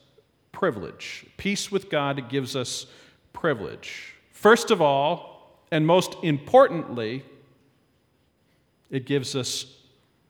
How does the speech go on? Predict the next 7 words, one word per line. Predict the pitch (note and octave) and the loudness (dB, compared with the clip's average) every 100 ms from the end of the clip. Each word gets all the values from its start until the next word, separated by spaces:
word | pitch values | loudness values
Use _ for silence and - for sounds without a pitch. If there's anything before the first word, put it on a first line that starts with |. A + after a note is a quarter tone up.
| _ _ _ _ _ _ _ _ _ _ _ - | _ _ _ _ _ _ _ _ _ _ _ -14
well, | G#2 F#2 - - - - | -12 -10 -14 -20 -20 -14
there's | A2+ - | -10 -6
no | C#3 | -2
more | C#3+ B2+ | -2 -2
impending | A2 - C3 A#2+ G#2+ F2+ F2+ - _ _ | -4 -6 -8 -6 -6 -10 -12 -18 _ _
spiritual | - - - A2+ F2+ - E2 D#2 - - | -16 -14 -10 -10 -10 -12 -14 -16 -20 -20
death. | - - | -18 -18